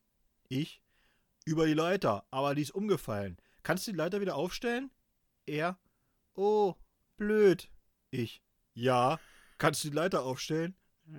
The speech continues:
Er: "Ja." Ich: "Machst du das auch?"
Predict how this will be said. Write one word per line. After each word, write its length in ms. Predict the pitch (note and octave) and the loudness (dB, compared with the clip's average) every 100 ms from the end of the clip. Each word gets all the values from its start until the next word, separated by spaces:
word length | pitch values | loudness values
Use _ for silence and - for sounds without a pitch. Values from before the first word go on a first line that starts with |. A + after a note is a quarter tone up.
| D3+ | -6
Er: 340 | C#3+ C3+ A2 _ _ _ _ _ | -2 0 -2 _ _ _ _ _
"Ja." 480 | E3 E3+ G3 B3 D4 _ _ _ _ _ | -6 -2 0 0 -2 _ _ _ _ _
Ich: 340 | C3+ B2+ - _ _ _ - | -4 -4 -4 _ _ _ -8
"Machst 280 | C#3 - B3 | -6 -6 -2
du 40 | |
das 160 | G3+ G#3 | -2 -2
auch?" 340 | G3 A3 - | -4 -6 -6